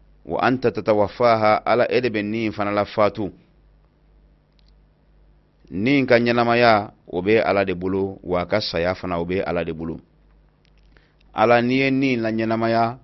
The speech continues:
i k'a kɔlɔsi. Wa Ala, n'i ye nin fatu, i ka yafa ma.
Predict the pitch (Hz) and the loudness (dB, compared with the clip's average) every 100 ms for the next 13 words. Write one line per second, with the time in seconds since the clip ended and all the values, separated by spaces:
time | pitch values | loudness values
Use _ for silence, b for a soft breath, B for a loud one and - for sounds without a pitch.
0 | - 107 - 117 113 95 92 - 90 104 | -12 -8 2 2 2 -4 -4 -6 -10 -12
1 | _ _ _ _ _ _ _ - 95 - | _ _ _ _ _ _ _ -4 -4 0
2 | 107 107 107 113 117 113 117 104 92 98 | 2 2 2 -2 -2 -2 -4 -4 -4 -2
3 | 95 95 95 101 - 95 107 95 90 92 | -2 -4 -8 -8 -10 -8 -4 -4 -4 -4
4 | 95 87 | -4 -6